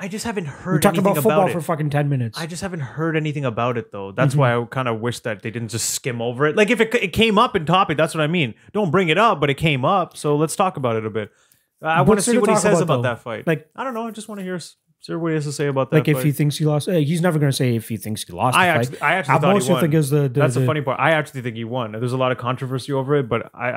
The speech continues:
Speaker 1: I gave, I, I gave him two and three.
Speaker 2: I was looking at M M A decisions, and the vast majority of people actually thought Volkan won.
Speaker 1: I know
Speaker 2: So
Speaker 1: that. Yeah, I saw that,
Speaker 2: <laughs>
Speaker 1: but
Speaker 2: I know you're in the, yo, even, uh, Aldo Moraes. Fucking
Speaker 1: Yeah.
Speaker 2: the Moraes from Aldo.
Speaker 1: I know.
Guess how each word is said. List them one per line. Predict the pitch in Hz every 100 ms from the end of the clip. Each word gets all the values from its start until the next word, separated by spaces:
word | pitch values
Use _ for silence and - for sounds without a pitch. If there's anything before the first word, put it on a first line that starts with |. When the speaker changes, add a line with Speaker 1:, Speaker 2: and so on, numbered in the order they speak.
| 135
Speaker 1:
I |
gave, | 139 139 113 -
I, | 147 143
I | 160
gave | 160
him | 117
two | 113 110
and |
three. | 107
Speaker 2:
I |
was | 147
looking | 160 165
at | 156
M | 147
M | 143
A | 139
decisions, | 135 - 135 135 123
and | 131
the | 131
vast | 127 131 -
majority | 135 127 139 131
of | 123
people | 127 117
actually | 113 127
thought | 117 107
Volkan | 110 104 101
won. | 98 95 _ _ _ -
Speaker 1:
I | 220
know | 285
Speaker 2:
So | 131
Speaker 1:
that. | 107 - 175
Yeah, | 208
I | 185
saw | - 240 226
that, | 131 107 117
Speaker 2:
<laughs> |
Speaker 1:
but | 156 151
Speaker 2:
I | 170
know | 170
you're | 165 156
in | 151 156 139
the, | 147 - -
yo, | 240 190
even, | 190 214 233
uh, | 220 208
Aldo | 151 196 208 202
Moraes. | 202 208 214 143 - - _ _ _ _ _ _
Fucking | 214 - 202
Speaker 1:
Yeah. | 202
Speaker 2:
the | 190
Moraes | 185 208 214
from | - 208
Aldo. | 165 220 175 101 - _
Speaker 1:
I | 165
know. | 175 165